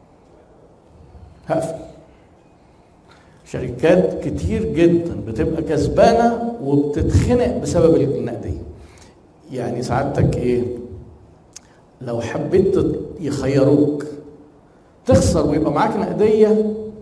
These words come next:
على أساس هتع-، هتعدي، ولا تكسب وميبقاش فيه نقدية؟ لا، اختار الاختيار الأولاني. ليه؟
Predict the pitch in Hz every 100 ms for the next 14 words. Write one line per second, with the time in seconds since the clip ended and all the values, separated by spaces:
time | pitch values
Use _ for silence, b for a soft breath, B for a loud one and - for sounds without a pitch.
0 | - 104 104 104 113 110 - - 92 117
1 | 139 117 110 120 175 - - B B B
2 | - 143 170 180 277 - 214 175 175 165
3 | 202 - 202 - - 151 147 147 - -
4 | - - B B B - 147 151 147 170
5 | 160 143 139 143 139 131 120 120 120 113
6 | 110 151 165 170